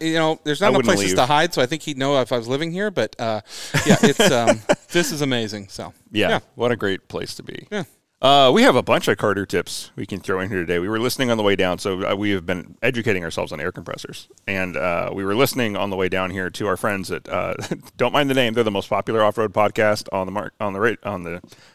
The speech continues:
Speaker 2: the radio, on the internet, and that's the guys at Snail Trail Off-Road. And if you, you guys don't know, if you're not in the off-road scene,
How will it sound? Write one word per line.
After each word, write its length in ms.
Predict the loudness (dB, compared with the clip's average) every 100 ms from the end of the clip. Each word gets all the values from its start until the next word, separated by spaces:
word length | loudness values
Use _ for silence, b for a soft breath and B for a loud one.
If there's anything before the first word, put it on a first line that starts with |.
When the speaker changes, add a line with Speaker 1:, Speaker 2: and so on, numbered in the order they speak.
| b
Speaker 2:
the 80 | -14
radio, 400 | -8 -6 -4 -4 0
on 300 | 2 4 2
the 100 | 0
internet, 380 | 0 0 -2
and 100 | -4
that's 200 | -6 -8
the 160 | -6 -2
guys 180 | 0 -2
at 80 | -6
Snail 220 | -6 -4
Trail 200 | -2 0
Off-Road. 520 | 0 -2 -4 -4 -6
And 240 | -6 -4 -4
if 160 | -6 -8
you, 200 | -4 -4 -4
you 100 | -2
guys 180 | -2
don't 160 | 0 -4
know, 300 | -2 2 2
if 80 | 0
you're 80 | 0
not 80 | 0
in 60 |
the 60 | 2
off-road 340 | 0 2 -2
scene, 280 | -2 -2 -2